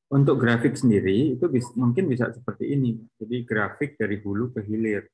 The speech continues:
Ya. Mungkin hulunya di kiri, hilirnya di kanan, ya. Dan nanti Anda bikin berapa nilai itunya, nilai, eh, T D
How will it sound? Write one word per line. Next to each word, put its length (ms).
Ya. 220
Mungkin 400
hulunya 320
di 160
kiri, 400
hilirnya 400
di 80
kanan, 400
ya. 80
Dan 60
nanti 160
Anda 480
bikin 480
berapa 400
nilai 560
itunya, 400
nilai, 560
eh, 400
T 80
D 160